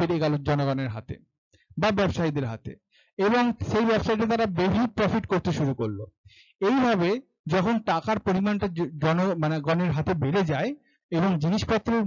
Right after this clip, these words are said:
মূল্য তখন আরো বৃদ্ধি পায়, তো এই ব্যাপারটাকে যদি চলতে থাকে, তাহলে এই ব্যবসার ক্ষেত্রে বা ইনভেস্টমেন্টের ক্ষেত্রে খুবই অসুবিধা হয়। কিভাবে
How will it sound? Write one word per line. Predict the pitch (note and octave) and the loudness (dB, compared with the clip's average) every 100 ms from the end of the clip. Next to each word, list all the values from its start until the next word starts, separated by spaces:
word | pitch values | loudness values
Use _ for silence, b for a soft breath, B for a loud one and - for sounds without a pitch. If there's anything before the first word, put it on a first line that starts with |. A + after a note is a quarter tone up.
| F3 | 2
মূল্য | F3+ F#3 G#3 A3 | 2 2 2 2
তখন | A3+ A#3+ - E3 | 0 -2 -2 0
আরো | A#3 F#3+ | 2 0
বৃদ্ধি | E3 C#3 C3 | -2 -2 -2
পায়, | B2 A2+ _ _ _ b b b - | -4 -8 _ _ _ b b b -6
তো | G#3 G#3 | -4 0
এই | C4 B3+ | 2 2
ব্যাপারটাকে | G#3 A#3 - G#3+ A#3+ D#4 - - F3 | 2 -2 -2 -2 -2 -4 -6 -6 -2
যদি | F#3 | -2
চলতে | G3 F3 E3 A#3 | 0 0 2 2
থাকে, | A#3+ D#3+ F#3 D4 - _ _ | 0 -2 -2 -4 -6 _ _
তাহলে | F3+ A3+ - F#3 | -2 0 -2 -4
এই | C#3+ | 0
ব্যবসার | E3+ F3 G3+ A3 - | 0 0 0 0 0
ক্ষেত্রে | G#3 A3 A#3 | -2 0 0
বা | A#3 F#3 | 0 0
ইনভেস্টমেন্টের | D#3 G3+ F#3+ - G#3 G3+ G#3 | 0 0 0 0 0 2 0
ক্ষেত্রে | G#3 F#3+ C#4 D#4+ - | 0 0 -2 -2 -2
খুবই | C#4 B3 | 2 2
অসুবিধা | F3+ E3 C#3+ C3+ A2+ | 2 -2 -2 -4 -6
হয়। | A2+ - | -12 -4
কিভাবে | G#3 A3+ A3+ | 0 2 2